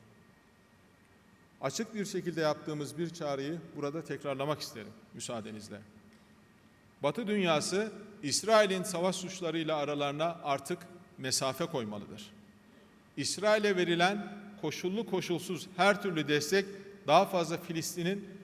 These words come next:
Filistinlinin öldürülmesi için açık bir çektir.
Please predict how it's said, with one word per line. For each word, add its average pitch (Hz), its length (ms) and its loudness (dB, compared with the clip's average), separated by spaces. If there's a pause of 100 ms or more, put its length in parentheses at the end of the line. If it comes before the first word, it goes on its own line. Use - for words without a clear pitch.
(220)
Filistinlinin 165 720 0
öldürülmesi 165 680 0
için 180 300 -4 (280)
açık 170 360 -6
bir 170 140 0 (260)
çektir. - 540 2